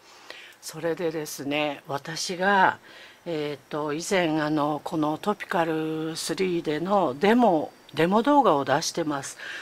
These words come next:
それに最近、あの、海外の方からコメントがありましてですね、なんか、どういうコメントだったか、あのー、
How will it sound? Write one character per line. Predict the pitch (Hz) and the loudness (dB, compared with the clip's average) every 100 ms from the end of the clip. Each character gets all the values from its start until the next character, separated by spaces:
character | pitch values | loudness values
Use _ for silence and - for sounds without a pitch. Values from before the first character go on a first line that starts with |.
| - | -14
そ | - 175 | -4 0
れ | 196 | 2
に | 214 | 2
最 | 190 220 220 | 4 2 2
近、 | - 214 214 | -2 -4 0
あ | 214 | 0
の、 | 208 214 208 | 2 2 2
海 | 233 254 | 4 6
外 | 240 180 | 6 6
の | 160 | 4
方 | 151 147 151 | -2 -6 -6
か | 139 | -8
ら | 156 | -8
コ | - 185 | -6 -2
メ | 226 | 0
ン | 233 | -2
ト | 226 226 | -2 0
が | 220 214 | 4 4
あ | |
り | 208 208 | 4 -2
ま | 220 | -4
し | 214 | -4
て | 170 | -6
で | 139 131 | -6 -8
す | - | -4
ね、 | 160 | -4
な | 214 202 202 | -2 -2 -2
ん | |
か、 | - 131 - - - - - - | 0 -2 -2 -14 -14 -12 -14 -10
ど | 233 | -6
う | 247 | -2
い | 208 | -2
う | |
コ | - 170 | -2 -4
メ | 180 | -4
ン | |
ト | 170 175 | -6 -4
だ | 170 | -4
っ | |
た | - 165 | -4 -10
か、 | - 156 - - | -6 -10 -10 -8
あ | 170 | -4
の | 160 160 | -2 -2
ー、 | 160 165 160 165 170 | -2 -4 -4 -8 -10